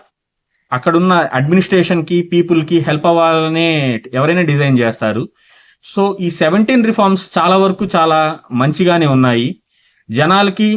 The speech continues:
నెక్స్ట్ ఓటర్స్‌కి ఎటువంటి ఇబ్బందికరంగా ఏం లేవు. కానీ ఆ సీఈసీ గారు చెప్పినట్టుగా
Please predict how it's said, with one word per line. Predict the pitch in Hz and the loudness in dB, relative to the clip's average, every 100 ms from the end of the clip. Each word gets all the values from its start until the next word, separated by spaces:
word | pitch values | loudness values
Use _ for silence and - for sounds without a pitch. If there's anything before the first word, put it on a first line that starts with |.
| 202 _ _ _ | -6 _ _ _
నెక్స్ట్ | 147 160 - 165 151 | -4 -4 -6 -4 0
ఓటర్స్‌కి | 170 180 160 - 165 | 0 0 -4 -2 0
ఎటువంటి | 151 185 185 180 | 2 0 0 0
ఇబ్బందికరంగా | 147 170 175 170 160 165 165 165 160 | 0 0 2 0 0 0 0 0 -2
ఏం | 143 147 | -2 -2
లేవు. | 143 151 | 0 2
కానీ | 139 131 135 233 - _ _ _ _ - | 2 2 0 -2 -10 _ _ _ _ -10
ఆ | 127 156 | -4 -2
సీఈసీ | 151 180 220 240 240 | -2 -2 -2 0 2
గారు | 220 202 | 2 2
చెప్పినట్టుగా | 180 - 165 151 139 160 151 139 127 139 | 0 0 -2 -2 -4 -2 0 0 0 0